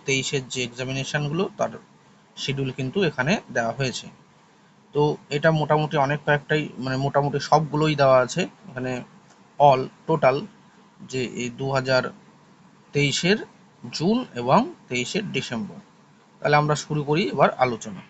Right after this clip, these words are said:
দেখো, প্রথম যে ডেটটা আছে, প্রথম ডেটটা আছে এগারো আট দু হাজার চব্বিশ, রবিবার। এগারো আট দু হাজার চব্বিশ, আট, মানে, আগস্ট মাস, আগস্ট মাসের এগারো তারিখ থেকে তোমাদের পরীক্ষা তাহলে শুরু, ঠিক আছে? তাহলে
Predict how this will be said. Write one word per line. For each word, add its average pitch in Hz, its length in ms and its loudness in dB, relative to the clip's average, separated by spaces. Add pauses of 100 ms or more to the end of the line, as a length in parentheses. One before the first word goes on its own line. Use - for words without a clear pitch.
(180)
দেখো, 147 240 4 (100)
প্রথম 196 380 2
যে 175 100 2
ডেটটা 147 420 2
আছে, 156 320 0 (560)
প্রথম 165 320 0
ডেটটা 165 340 4
আছে 160 200 0 (100)
এগারো 139 480 2
আট 131 260 2 (200)
দু 131 200 -4
হাজার 131 280 4 (320)
চব্বিশ, 127 580 -4
রবিবার। 156 400 -2 (800)
এগারো 143 300 4
আট 147 120 6
দু 139 160 -4
হাজার 139 280 0
চব্বিশ, 135 400 -4
আট, 139 260 2 (560)
মানে, 127 180 -8
আগস্ট 147 480 -4
মাস, 175 340 2 (180)
আগস্ট 143 360 -4
মাসের 151 260 -2 (140)
এগারো 131 200 -2
তারিখ 143 320 -2
থেকে 156 160 -2
তোমাদের 127 400 -2 (100)
পরীক্ষা 127 340 -2
তাহলে 139 360 2 (500)
শুরু, 175 380 0 (320)
ঠিক 220 120 2
আছে? 160 220 4 (540)
তাহলে 156 160 0